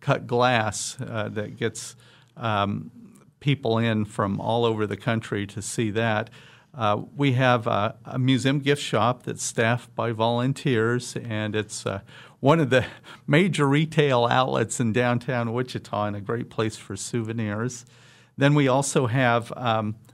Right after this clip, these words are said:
the Davis Gallery, the Courtney and Marcelette Davis Gallery, which is really fun. It's sort of an orientation gallery. Our young historians create exhibits in this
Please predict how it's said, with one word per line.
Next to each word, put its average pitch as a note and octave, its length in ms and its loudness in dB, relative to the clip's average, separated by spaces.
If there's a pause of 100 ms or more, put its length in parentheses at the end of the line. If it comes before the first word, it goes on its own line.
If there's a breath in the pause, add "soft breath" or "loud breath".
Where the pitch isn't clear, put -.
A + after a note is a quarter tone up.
(100)
the A#2+ 100 -2
Davis D#3 540 0
Gallery, G2+ 540 0
the G#2 120 -8
Courtney A#2 560 -2
and G#2+ 100 0
Marcelette A2+ 500 -4
Davis B2 360 -4
Gallery, A2+ 480 4
which A#2 280 2 (360 loud breath)
is B2 180 2
really E3+ 300 4
fun. B2+ 260 4
It's C3 160 0
sort F3 200 2
of E3 80 0
an C3 80 2
orientation C#3 800 0
gallery. B2 760 2 (380 loud breath)
Our A2+ 180 4
young C3 280 4
historians B2 800 2
create A#2+ 360 0
exhibits A2+ 600 -4
in G#2+ 120 -4
this A2+ 260 -6